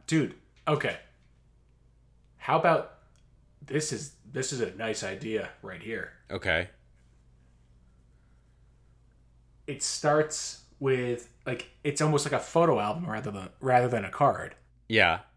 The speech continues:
Speaker 1: So the first time you give them the card, so say it's, like, a anniversary or whatever.
Speaker 2: Okay.
Speaker 1: Everybody's taking pictures with their phones and stuff now anyway, so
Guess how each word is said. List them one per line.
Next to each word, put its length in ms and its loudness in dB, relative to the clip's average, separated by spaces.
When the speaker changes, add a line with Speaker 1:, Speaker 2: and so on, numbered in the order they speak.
Speaker 1:
So 200 4
the 100 0
first 440 2
time 440 -2
you 200 -10
give 300 -2
them 220 -4
the 100 -8
card, 580 -2
so 160 -6
say 240 0
it's, 160 0
like, 240 -2
a 300 -2
anniversary 680 -6
or 40 -12
whatever. 420 -14
Speaker 2:
Okay. 380 -4
Speaker 1:
Everybody's 400 0
taking 300 -4
pictures 300 -2
with 60 -10
their 140 -2
phones 380 -4
and 100 -8
stuff 280 -6
now 220 -6
anyway, 380 -8
so 240 -8